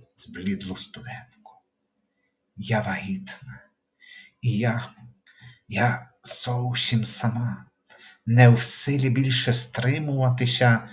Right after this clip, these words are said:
розридалася Оленка. "Моя бідолашна дівчинко", пригорнула дівчину викладачка. І раптом поривчасто,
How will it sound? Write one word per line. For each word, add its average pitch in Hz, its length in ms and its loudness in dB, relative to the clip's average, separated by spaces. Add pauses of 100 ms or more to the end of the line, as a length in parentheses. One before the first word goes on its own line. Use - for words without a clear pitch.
(340)
розридалася 101 880 -2
Оленка. - 680 -8 (1120)
"Моя 117 280 2
бідолашна 104 760 -4
дівчинко", 98 800 -6 (640)
пригорнула 120 680 2
дівчину 113 680 -4
викладачка. - 960 -10 (1120)
І 104 80 -8
раптом 110 640 0 (320)
поривчасто, 117 1200 -2